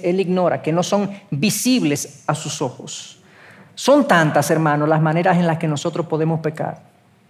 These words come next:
Yo voy a mencionar solo algunas. No estoy señalando a nadie.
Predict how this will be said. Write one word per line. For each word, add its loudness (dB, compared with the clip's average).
Yo 2
voy 8
a 6
mencionar 2
solo 0
algunas. -4
No -2
estoy 0
señalando 2
a 4
nadie. 0